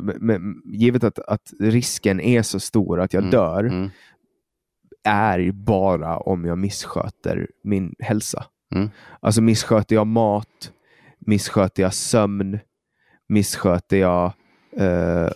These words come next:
Speaker 1: drickande, alltså att jag dricker, då ökar, eh, risken för att jag ska dö tidigt. Men om jag, om jag sköter alla de här sakerna som jag har gjort de senaste fem åren,
Speaker 2: Mm.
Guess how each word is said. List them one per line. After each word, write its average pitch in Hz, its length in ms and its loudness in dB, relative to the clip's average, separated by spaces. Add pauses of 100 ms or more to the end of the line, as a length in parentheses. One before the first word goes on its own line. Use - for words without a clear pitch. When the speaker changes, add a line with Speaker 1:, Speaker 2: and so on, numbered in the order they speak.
(120)
Speaker 1:
drickande, 95 840 -2
alltså 95 200 -2
att - 180 -6
jag 92 200 0
dricker, - 500 -6 (360)
då 104 260 4
ökar, 101 600 -2
eh, - 640 -10
risken 92 480 -2
för - 120 -4
att 87 120 -4
jag - 80 -6
ska - 120 -4
dö 95 200 2
tidigt. 98 380 -2
Men 104 120 2
om 101 120 2
jag, 101 200 2
om 110 100 0
jag 107 120 2
sköter 120 340 0
alla 90 140 -4
de 90 100 -10
här 92 80 -8
sakerna 98 400 -2
som 101 140 -4
jag 98 60 4
har 110 40 6
gjort - 140 -2
de 92 120 -12
senaste 90 320 -6
fem 104 220 0
åren, 92 340 0
Speaker 2:
Mm. 104 140 2